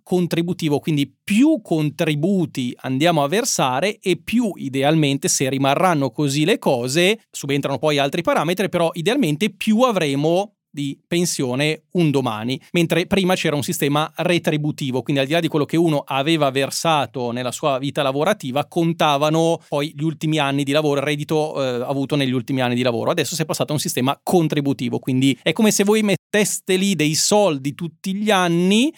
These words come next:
per poi avere una pensione un domani calcolata sulla base dei soldi che avete messo lì di anno in anno.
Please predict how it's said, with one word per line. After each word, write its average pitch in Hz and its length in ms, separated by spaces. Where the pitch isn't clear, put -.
per 247 180
poi 143 280
avere 151 640
una 147 180
pensione 160 680
un 170 160
domani 170 360
calcolata 151 500
sulla 170 180
base 127 200
dei 147 100
soldi 123 280
che - 60
avete 120 200
messo 135 240
lì 120 220
di 151 100
anno 117 180
in 117 100
anno. 117 320